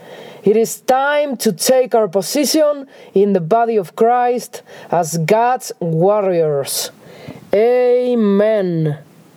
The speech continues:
Let's take a look at the promises of God for us.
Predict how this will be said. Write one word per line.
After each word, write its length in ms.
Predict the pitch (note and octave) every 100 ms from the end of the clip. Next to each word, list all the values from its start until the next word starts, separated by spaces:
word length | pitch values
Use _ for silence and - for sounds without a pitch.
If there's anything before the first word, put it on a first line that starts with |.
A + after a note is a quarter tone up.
| - - - - - - - - - - - - - - - -
Let's 400 | F#3 B3+ - -
take 340 | D4 D4 C4+
a 60 | B3
look 260 | A#3+ B3+
at 140 | B3+ F#3
the 100 | G#3
promises 680 | D#3+ A3 A#3+ B3 A#3 A#3+ G#3+
of 240 | F#3 D3+
God 280 | D3+ G3+ G#3
for 220 | - F#3
us. 400 | E3+ D3 - -